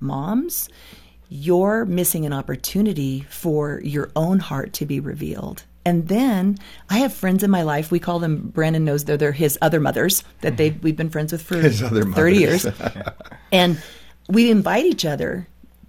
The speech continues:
Speaker 1: challenge, out of the abundance of the heart, the mouth speaks. If I'm anxious or fearful or judgmental or gossiping, stop me.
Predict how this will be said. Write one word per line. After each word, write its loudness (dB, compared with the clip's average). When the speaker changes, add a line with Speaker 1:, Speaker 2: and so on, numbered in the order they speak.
Speaker 1:
challenge, -2
out 2
of 0
the 2
abundance 2
of -2
the -2
heart, -2
the -2
mouth -4
speaks. -4
If -4
I'm -2
anxious -2
or -6
fearful -4
or -4
judgmental -4
or -6
gossiping, -2
stop -6
me. -6